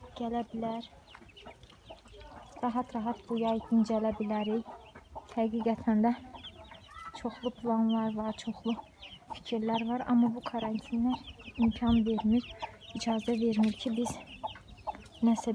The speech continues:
bir iş görək. Bot dərmə. Nəsə bir iş görək. Heç olmasa yaya qədər Allah eləsin ki, bu karantin bitsin, götürülsün ki, heç olmasa qışda çox əziyyət çəkdik. Bütün günü evdə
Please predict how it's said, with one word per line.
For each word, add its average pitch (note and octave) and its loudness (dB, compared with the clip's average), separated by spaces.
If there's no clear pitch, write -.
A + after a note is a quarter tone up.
bir A3 -2
iş - -4
görək. G#3 -4
Bot - -6
dərmə. B3+ 2
Nəsə A#3+ 0
bir A#3+ -4
iş - -6
görək. C4 -6
Heç - -4
olmasa B3+ 4
yaya A3+ 2
qədər A3 2
Allah A3+ 4
eləsin G#3+ 2
ki, C4 -2
bu B3 2
karantin A3 6
bitsin, A#3 6
götürülsün A3+ 4
ki, B3+ 0
heç A#3+ 0
olmasa A#3+ 8
qışda C4+ 4
çox C#4+ 4
əziyyət C#4 6
çəkdik. E4 2
Bütün C#4+ 10
günü C#4+ 6
evdə C4+ 2